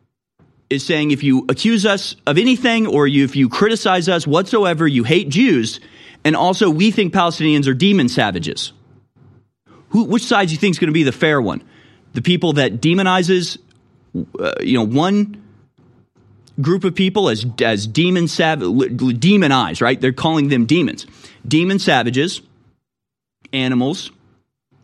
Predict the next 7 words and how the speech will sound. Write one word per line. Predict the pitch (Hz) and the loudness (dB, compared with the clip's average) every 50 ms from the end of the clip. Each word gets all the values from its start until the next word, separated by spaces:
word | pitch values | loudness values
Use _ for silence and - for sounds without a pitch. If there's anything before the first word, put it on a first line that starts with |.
| _ _ _ _ _ _ - | _ _ _ _ _ _ -8
worth | 110 120 135 139 131 | -6 -4 -4 -4 -2
less | 143 135 135 - | -2 -2 -2 -2
than | - 156 143 | -2 -2 -2
humans, | 127 143 131 131 131 147 160 180 - - - - _ _ _ _ _ _ _ _ _ _ _ _ _ _ _ | 0 0 0 0 0 -2 -4 -4 -8 -10 -14 -16 _ _ _ _ _ _ _ _ _ _ _ _ _ _ _
they're | - 113 117 | -6 -4 -2
all | 123 135 131 | -2 -2 -2
guilty. | 135 127 131 131 139 - 165 165 185 | -2 0 0 -2 -2 -2 -4 -4 -4